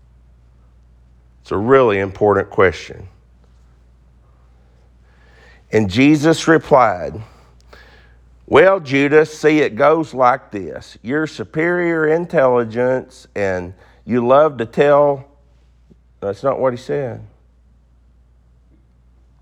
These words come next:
Let's pay attention. Let's pay real close attention to what Jesus starts talking about.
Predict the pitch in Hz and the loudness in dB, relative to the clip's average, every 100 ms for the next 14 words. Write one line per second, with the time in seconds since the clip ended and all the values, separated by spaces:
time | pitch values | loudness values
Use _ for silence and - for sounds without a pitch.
0 | _ 117 139 220 208 202 190 180 135 131 | _ -6 0 2 2 0 -2 -2 -4 -4
1 | 151 202 180 160 165 - 156 - 175 160 | -2 0 0 0 -2 0 -2 -2 -4 -4
2 | - 107 113 123 92 139 123 98 - 104 | -4 -6 -2 -2 -2 -6 -4 -8 -4 -4
3 | 113 - 120 104 92 78 76 82 69 | -4 -4 -2 -2 -4 -10 -8 -10 -12